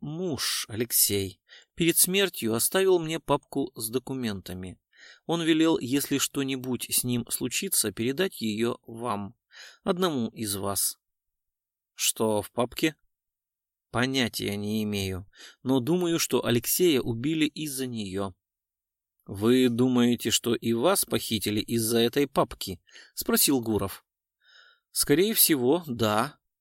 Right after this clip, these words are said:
Я бы хотела, чтобы вы, Станислав, съездили и забрали её». «Она лежит в сейфе Роял Банка. Запишите адрес, код и номер ячейки». Гуров покачал головой.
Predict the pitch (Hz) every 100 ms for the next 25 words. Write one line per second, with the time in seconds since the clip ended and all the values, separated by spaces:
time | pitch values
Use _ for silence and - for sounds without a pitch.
0 | _ _ _ - - 170 170 170 165 -
1 | 202 170 - 131 123 123 151 185 - 117
2 | 113 - 104 95 - - - - 135 202
3 | 160 160 151 - 208 139 104 104 104 95
4 | 101 95 101 92 _ _ _ _ _ _
5 | _ _ _ _ _ 135 180 190 165 180
6 | - - - 208 202 - 175 - - 160
7 | 156 160 160 120 107 101 95 98 _ _
8 | _ _ _ _ _ _ _ _ _ _
9 | - 160 170 - 180 160 170 185 170 175
10 | - _ 190 190 - 170 147 143 123 107
11 | - 95 92 - 85 _ _ _ _ _
12 | _ _ _ - 113 110 175 - _ -
13 | - - 113 110 110 117 101 95